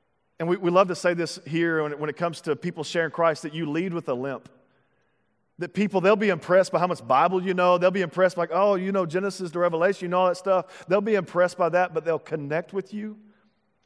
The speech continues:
through your weakness. And so she begins to share just her weakness. Do you know how hard it is to relive the pain of your past when that's taken place? But in this moment, she looked at the pain of her past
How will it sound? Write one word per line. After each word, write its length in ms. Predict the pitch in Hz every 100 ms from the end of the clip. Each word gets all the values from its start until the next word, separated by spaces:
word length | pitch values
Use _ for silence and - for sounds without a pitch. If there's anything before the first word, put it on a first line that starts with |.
| _ _ _
through 120 | 156
your 180 | 127 110
weakness. 600 | 120 123 107 - - _ _ _ _ _ _ _ _ _ _ _ _ _ _ _
And 80 | 160
so 100 | 180
she 160 | 160 220
begins 240 | 208 196
to 100 | 185
share 320 | 160 - 190 170
just 160 | 160
her 120 | 170
weakness. 440 | 156 156 185 160 135
Do 80 | 196
you 40 |
know 200 | 202 170
how 0 |
hard 300 | 127 175 185
it 120 | 180
is 320 | 185 185 185 - - -
to 120 | 170
relive 400 | 151 180 180 175
the 80 | 156
pain 280 | 151 170
of 100 | 180
your 120 | 151 143
past 380 | 151 175 175
when 120 | 180 156
that's 180 | 160
taken 320 | - 170 170 139
place? 460 | 165 165 180 - - - 165
But 120 | 170
in 200 | 180 208
this 200 | 196 -
moment, 340 | 185 196 180
she 120 | -
looked 220 | 175 185 190
at 100 | 185
the 60 |
pain 320 | - 185 190
of 100 | 202
her 80 | 170
past 480 | 151 175 175 147 -